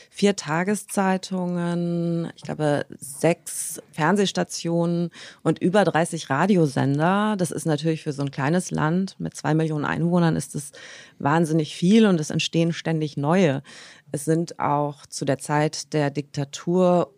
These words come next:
ja, mindestens hundert Journalisten ins Exil gegangen. Viele haben sich auch nicht mehr getraut, ihren Beruf auszuüben, haben zum Beispiel auch dann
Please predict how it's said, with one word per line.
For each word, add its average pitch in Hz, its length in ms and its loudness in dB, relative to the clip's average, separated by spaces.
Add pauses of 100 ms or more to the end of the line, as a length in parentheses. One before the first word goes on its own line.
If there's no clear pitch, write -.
(220)
ja, 147 280 -2 (180)
mindestens 180 580 -2
hundert 214 360 4
Journalisten 180 640 2
ins 165 360 -2
Exil 214 400 0
gegangen. 185 680 0 (380)
Viele 202 300 4
haben 175 140 -2
sich 156 200 -8
auch 151 120 -4
nicht 160 180 -8
mehr 156 120 -2
getraut, 151 440 -2
ihren 143 180 -4
Beruf 170 320 2
auszuüben, 175 960 0
haben 151 180 -4
zum 156 160 -8
Beispiel 147 320 -4
auch 139 260 -2
dann 139 280 -4